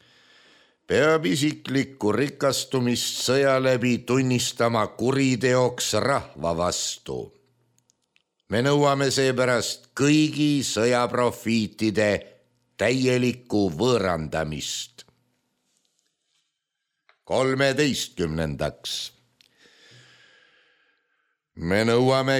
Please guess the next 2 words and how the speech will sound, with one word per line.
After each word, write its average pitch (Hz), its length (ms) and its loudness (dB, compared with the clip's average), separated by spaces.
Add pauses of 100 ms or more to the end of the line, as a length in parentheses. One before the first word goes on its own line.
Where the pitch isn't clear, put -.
kõigi 110 640 2 (1000)
seni 123 720 0